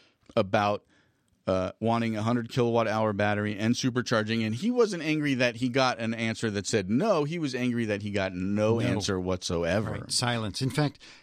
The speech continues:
Speaker 2: and, and I talked about this on the last show, t-, Talking Tesla number seventy-three. I don't know what time it was, but I read the, uh, letter that I got that was sort of the official internal Tesla statement. And I'm not sure why Tesla hadn't, like,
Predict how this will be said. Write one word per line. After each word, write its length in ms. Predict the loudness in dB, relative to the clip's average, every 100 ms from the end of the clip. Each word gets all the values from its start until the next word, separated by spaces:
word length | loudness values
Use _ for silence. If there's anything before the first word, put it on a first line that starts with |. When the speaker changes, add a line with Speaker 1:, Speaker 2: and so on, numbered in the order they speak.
| -6
Speaker 2:
and, 220 | -4 -2
and 160 | 0 0
I 80 | 0
talked 260 | 0 -2
about 260 | -2 -4 -4
this 200 | -6 -4
on 80 | -4
the 80 | -4
last 240 | -6 -6
show, 320 | -6 -4 -6 -10 -20 -20 _
t-, 160 | -12 -10 -6
Talking 360 | -6 -2 -4
Tesla 360 | -4 -6 -4 -2
number 240 | -2 -2
seventy-three. 720 | -2 -2 0 -2 -2 -6 -6 -4
I 120 | -2
don't 100 | 0
know 100 | -2
what 140 | -6
time 240 | -6 -8 -6
it 80 |
was, 320 | -6 -4 -6 -2
but 240 | -2 -2 -8 -20 -6
I 60 | 0
read 240 | 2 2
the, 180 | 0 -6 -10
uh, 80 |
letter 340 | -2 2 2 2
that 140 | 2
I 160 | 4 2
got 400 | 0 -4 -8 -12 -20 -20 -4
that 180 | -2 0
was 240 | 0 0
sort 160 | 0 0
of 140 | -2
the 100 | -4
official 480 | -4 -4 -2 -2 -4
internal 540 | -4 -6 -2 0 0
Tesla 420 | -4 -6 -4 -4 -4
statement. 500 | -4 -4 -4 -8 -8 -20 -16 -4
And 120 | 0
I'm 100 | 2
not 220 | 0 0
sure 240 | -2 -2 0
why 420 | 2 2 0 -4 _ _
Tesla 460 | -4 -2 0 -2 -4 -6
hadn't, 460 | -4 -2 -2 -4 _ -6
like, 260 | -4 -4